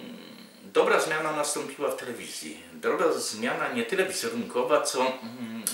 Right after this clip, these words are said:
programowa, że zaczęto do telewizji zapraszać nie te gadające głowy, które zawsze o wszystkim wiedzą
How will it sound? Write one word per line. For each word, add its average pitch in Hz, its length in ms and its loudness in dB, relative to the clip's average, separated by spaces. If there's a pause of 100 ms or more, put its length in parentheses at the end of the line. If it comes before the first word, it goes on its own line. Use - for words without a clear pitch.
(120)
programowa, 123 680 2
że 82 140 -4
zaczęto 135 540 2
do 143 140 0
telewizji - 520 -2
zapraszać - 540 0
nie 165 160 0
te - 140 0
gadające 117 480 -2
głowy, 131 280 0
które 98 220 -4
zawsze 123 360 -2
o - 60 -4
wszystkim 110 440 -8
wiedzą 98 280 -2